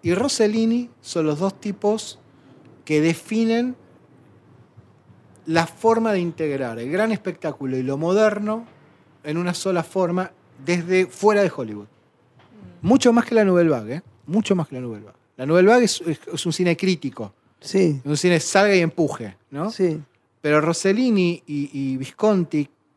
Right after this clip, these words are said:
Speaker 1: que miraron lo, a los Estados Unidos, que miraron Hollywood y que dijeron, "Ojo que Hollywood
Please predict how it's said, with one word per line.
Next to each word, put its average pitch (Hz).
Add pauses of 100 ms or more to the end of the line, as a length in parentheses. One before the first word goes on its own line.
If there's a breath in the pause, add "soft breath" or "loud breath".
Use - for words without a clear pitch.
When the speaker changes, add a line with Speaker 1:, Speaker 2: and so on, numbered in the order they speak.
(140)
Speaker 1:
que 110
miraron 156
lo, 135
a 123
los 113
Estados 135
Unidos, 139
que 120
miraron 151
Hollywood 151
y 135
que 131
dijeron, 147
"Ojo 208
que 131
Hollywood 170